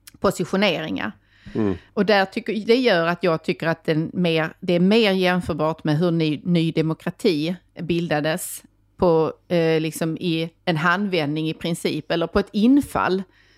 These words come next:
Speaker 1: nittioett.
Speaker 2: Hur var det det
Speaker 1: Eh,
Speaker 2: gick till
Speaker 1: och
Speaker 2: nu igen?
Speaker 1: Eh, eh, Bert Karlsson fick i Hänt i veckan, en skvallertidning eller en damtidning, vilket ord man nu väljer, eh,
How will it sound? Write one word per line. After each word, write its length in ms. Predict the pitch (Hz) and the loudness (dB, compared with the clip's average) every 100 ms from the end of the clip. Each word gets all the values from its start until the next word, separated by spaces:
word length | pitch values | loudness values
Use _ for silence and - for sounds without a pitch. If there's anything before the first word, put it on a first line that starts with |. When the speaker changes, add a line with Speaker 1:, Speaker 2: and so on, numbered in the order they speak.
| _ _ _ | _ _ _
Speaker 1:
nittioett. 800 | 196 160 - - 185 - - - - _ _ | 0 0 0 0 0 -2 -16 -20 -20 _ _
Speaker 2:
Hur 100 | 131 | 4
var 140 | 139 123 | 6 6
det 60 | |
det 60 | 113 | 4
Speaker 1:
Eh, 80 | 107 | 2
Speaker 2:
gick 120 | - | 2
till 200 | 117 110 | 2 4
Speaker 1:
och 40 | 98 | 4
Speaker 2:
nu 100 | 87 | 4
igen? 240 | 82 85 - _ - - - - _ _ - | 2 -2 -10 _ -20 -20 -20 -20 _ _ -14
Speaker 1:
Eh, 160 | 196 - - | -12 -6 -2
eh, 60 | 202 | 0
Bert 440 | 160 143 220 226 | -2 0 0 0
Karlsson 460 | - 269 190 - 233 | 2 2 2 0 0
fick 380 | 320 269 _ - | 0 -2 _ -12
i 440 | - 202 190 190 | -6 -4 -4 -4
Hänt 340 | 175 202 190 185 | -2 0 0 -2
i 140 | 165 185 | 0 2
veckan, 680 | 208 - - 175 240 226 - | 0 -2 -2 0 0 -2 -4
en 100 | 202 | -2
skvallertidning 680 | 185 196 170 190 170 202 | 0 0 -2 0 0 0
eller 120 | 196 185 | 0 0
en 100 | 180 | 2
damtidning, 640 | 180 202 - 165 175 214 | 2 2 0 0 0 0
vilket 300 | 175 - - | -2 -4 -4
ord 120 | 170 | -2
man 120 | 170 170 | -2 -2
nu 100 | 170 | 0
väljer, 340 | 156 156 185 | 0 2 0
eh, 720 | 196 - 175 170 165 165 170 | 0 0 2 4 4 4 2